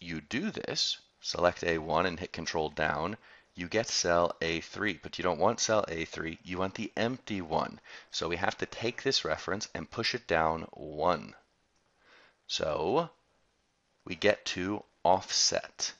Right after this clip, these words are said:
And if I, you'll see offset one here, that pushes it down one row. If I delete this and put the parentheses back, you'll see it has two arguments, both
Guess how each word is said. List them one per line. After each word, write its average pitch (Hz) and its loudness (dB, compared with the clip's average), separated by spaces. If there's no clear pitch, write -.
And 101 0
if 131 4
I, 78 0
you'll 87 0
see - 0
offset - 2
one 87 4
here, 104 -2
that - -4
pushes 92 -6
it 85 -8
down 85 2
one 82 2
row. 82 4
If - -8
I 78 -4
delete 87 -6
this - -4
and - -10
put - -8
the - -2
parentheses 98 -2
back, 95 4
you'll - -6
see 98 -6
it 90 -4
has 85 0
two - -2
arguments, 90 0
both - 0